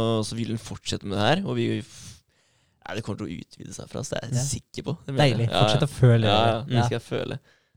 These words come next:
Speaker 1: Det bare ser jeg for meg hele tiden.
Speaker 2: Ja, <laughs> bra. Jeg tror vi kunne gjøre det, ja.
Speaker 1: Ja. Eh,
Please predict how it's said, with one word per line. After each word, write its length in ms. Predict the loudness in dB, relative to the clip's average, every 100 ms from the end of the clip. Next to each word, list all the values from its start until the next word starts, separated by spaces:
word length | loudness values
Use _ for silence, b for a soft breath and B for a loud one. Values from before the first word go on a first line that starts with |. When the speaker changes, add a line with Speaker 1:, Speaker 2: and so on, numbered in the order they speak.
| _ -6
Speaker 1:
Det 80 | 0
bare 160 | 0
ser 240 | 0 -2 -2
jeg 60 | -2
for 120 | -4
meg 100 | -4
hele 140 | -4
tiden. 240 | 0 4 6 8
Speaker 2:
Ja, 560 | 8 10 8 8 6 4 -2
<laughs> 160 | -4
bra. 140 | -2 -2
Jeg 160 | -2 0
tror 100 | 2
vi 80 | 4
kunne 100 | 6 6
gjøre 100 | 4
det, 60 |
ja. 380 | 2 0 0 4
Speaker 1:
Ja. 340 | 4 0 -18 B B B
Eh, 280 | 4 6 8